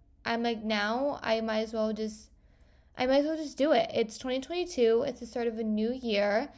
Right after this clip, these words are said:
I am graduating college this month. I'm ending a chapter.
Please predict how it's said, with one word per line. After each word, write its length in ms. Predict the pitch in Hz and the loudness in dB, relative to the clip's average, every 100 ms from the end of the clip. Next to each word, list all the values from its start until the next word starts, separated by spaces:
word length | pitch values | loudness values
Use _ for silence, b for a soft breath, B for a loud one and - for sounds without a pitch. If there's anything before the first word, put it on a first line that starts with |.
| B - | B -4
I 40 | 240 | -2
am 180 | 247 | 0
graduating 580 | 240 240 226 233 226 226 | 0 2 2 0 -2 -4
college 480 | 233 - 214 220 220 | -8 -2 0 0 -2
this 240 | 254 254 | -8 -8
month. 320 | 254 240 254 277 | -2 0 0 0
I'm 240 | 226 214 214 | -2 -2 -4
ending 260 | 226 220 220 | -4 -4 -4
a 60 | |
chapter. 720 | 220 - 185 196 - 294 392 | -6 -4 -6 -4 0 0 0